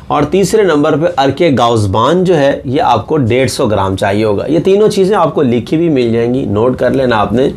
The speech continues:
आपने करना ये है, अ, पानी लेना है आपने तकरीबन एक गिलास। एक गिलास पानी के अंदर आपने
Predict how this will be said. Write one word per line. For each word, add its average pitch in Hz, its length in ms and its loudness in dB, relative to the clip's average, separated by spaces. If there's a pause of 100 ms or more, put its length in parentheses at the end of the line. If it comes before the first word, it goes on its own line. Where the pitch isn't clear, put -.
(380)
आपने 147 260 2
करना 170 320 2
ये 170 240 2
है, 170 220 0 (580)
अ, - 100 2 (220)
पानी 233 320 4
लेना 196 280 2
है 208 100 0
आपने 165 320 -2
तकरीबन 170 540 0
एक 165 220 2
गिलास। 139 520 2
एक 165 160 0
गिलास 196 300 2
पानी 147 340 0
के 180 100 -2
अंदर 160 220 0
आपने 156 540 0